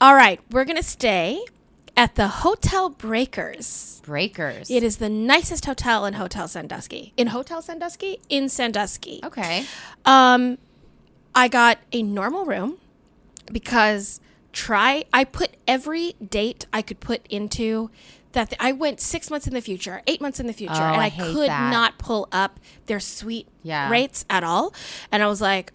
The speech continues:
Speaker 1: "Oh, well, I'm getting a normal room." And I'm very excited about this hotel because it has a T G I Fridays and a Perkins. So I'm
Speaker 2: Ooh.
Speaker 1: covered.
Speaker 2: Yeah, and
Speaker 1: Um,
Speaker 2: you love that burger there.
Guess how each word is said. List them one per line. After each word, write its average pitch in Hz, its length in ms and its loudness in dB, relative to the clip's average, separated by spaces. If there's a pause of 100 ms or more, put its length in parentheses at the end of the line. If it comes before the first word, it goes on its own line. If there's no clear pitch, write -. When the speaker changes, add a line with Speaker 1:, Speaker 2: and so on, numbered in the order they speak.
(120)
Speaker 1:
"Oh, 294 160 8
well, 247 500 8
I'm 208 140 0
getting 247 240 0
a 233 60 0
normal 214 340 -2
room." 214 240 0
And 208 80 -4
I'm 220 120 -2
very 277 240 0
excited 214 360 -4
about 202 200 -4
this 190 160 -6
hotel 170 300 -6
because 185 280 -8
it 180 60 -8
has 196 140 -4
a 185 40 -10
T 269 180 -8
G 285 160 -4
I 254 140 2
Fridays 190 480 -4
and 214 160 -2
a - 20 -2
Perkins. - 600 -4 (420)
So 226 80 4
I'm 214 160 4
Speaker 2:
Ooh. 147 60 -4
Speaker 1:
covered. 156 420 -4 (360)
Speaker 2:
Yeah, 220 120 -6
and - 100 0
Speaker 1:
Um, 240 200 8
Speaker 2:
you 208 60 4
love 240 100 -4
that 196 200 0
burger 226 360 -4
there. 139 340 -8